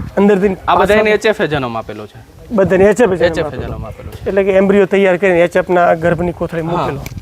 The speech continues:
Speaker 1: બરાબર. આ બાજુ લાવો થોડું. આ લોકોને ખોણદોણની અંદર તમે કંઈ અલગ અલગ આપો છો ગાભણ થયા પછી કે પછી same to same?
Speaker 2: ના, એમાં થોડો ઘણો ડિફરન્સ હોય.
Speaker 1: હમ.
Speaker 2: મિનરલ મિક્સચર એનું જે પ્રોપર જે જોતું હોય એ રીતે એનું મિનરલ મિક્સચર છે.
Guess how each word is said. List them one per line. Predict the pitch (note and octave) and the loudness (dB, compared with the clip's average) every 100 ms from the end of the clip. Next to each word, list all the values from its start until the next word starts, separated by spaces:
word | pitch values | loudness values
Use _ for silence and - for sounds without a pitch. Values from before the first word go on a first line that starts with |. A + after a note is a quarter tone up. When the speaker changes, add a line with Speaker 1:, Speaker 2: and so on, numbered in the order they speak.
| - - - - | -16 -14 -14 -2
Speaker 1:
બરાબર. | F3 E3 C3 - - - - - - - - - - - - - - - | 0 0 -2 -8 -8 -10 -14 -18 -20 -18 -16 -16 -16 -20 -20 -20 -14 -4
આ | G3+ | 2
બાજુ | A3+ B3 | 4 4
લાવો | A#3+ A#3 | 4 2
થોડું. | G3+ F#3+ - - - E3 | -2 -8 -8 -10 -8 0
આ | G#3 | 2
લોકોને | A#3+ A#3+ A#3+ | 2 2 0
ખોણદોણની | - A3+ A#3 A#3 A#3 A#3 | 2 0 2 2 2 2
અંદર | A3+ A3 | 0 0
તમે | A#3 A3+ | 0 0
કંઈ | A3+ | 0
અલગ | G3 A3 A3+ | 2 2 4
અલગ | A#3+ | 2
આપો | A3 A3 A#3+ | 2 2 0
છો | B3 G#3+ | 2 2
ગાભણ | D#3+ D#3 G3 | 0 2 2
થયા | G#3 | 2
પછી | G#3 G#3+ A#3+ | 0 0 0
કે | G#3 | 0
પછી | F#3+ F3+ F3 - - - | 0 0 -2 -4 -12 -2
same | A3+ A3 | 0 2
to | G#3+ | 4
same? | G#3 G3 - - - - - | 4 2 -4 -12 -12 -8 -2
Speaker 2:
ના, | G3+ | 2
એમાં | F#3+ G3 F#3 | 2 2 2
થોડો | G3+ G3+ | 2 4
ઘણો | F#3 G3 | 4 2
ડિફરન્સ | E3+ F3+ F#3 E3 D3+ | 2 0 0 -2 0
હોય. | D#3+ C#3 | 2 2
Speaker 1:
હમ. | B2 - - F#3 D3 | -2 -12 -6 -4 0
Speaker 2:
મિનરલ | E3+ F3 | 2 4
મિક્સચર | E3+ - E3 | 2 2 0
એનું | D#3 D#3+ D#3+ | 0 -2 -2
જે | D#3 | -4
પ્રોપર | D#3 D3 D#3 | -4 -4 -4
જે | D3 C#3+ | -2 -4
જોતું | C#3 C#3+ D3 | -4 -2 -2
હોય | C#3 | 0
એ | C#3 | -2
રીતે | C#3 C#3 | -2 -2
એનું | C#3+ C3+ | -2 -2
મિનરલ | C3+ C#3 | 0 0
મિક્સચર | B2+ B2+ B2+ | -2 -4 -4
છે. | A#2+ | -4